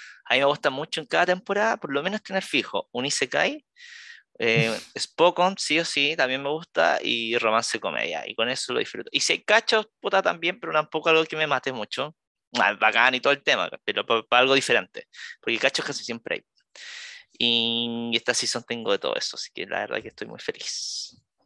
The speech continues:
Speaker 2: Oye, y es una season cargada bien para la comedia romántica, demasiado, así, y hartos platos fuertes.
Speaker 1: Sí, sí, sí, sí, tal cual.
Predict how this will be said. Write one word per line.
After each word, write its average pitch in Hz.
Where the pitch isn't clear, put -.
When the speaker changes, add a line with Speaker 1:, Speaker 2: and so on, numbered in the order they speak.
Speaker 2:
Oye, 120
y 110
es 131
una 123
season 139
cargada 117
bien 117
para 143
la 135
comedia 139
romántica, 98
demasiado, 87
así, 87
y 107
hartos 147
platos 143
fuertes. -
Speaker 1:
Sí, 98
sí, -
sí, -
sí, -
tal 110
cual. -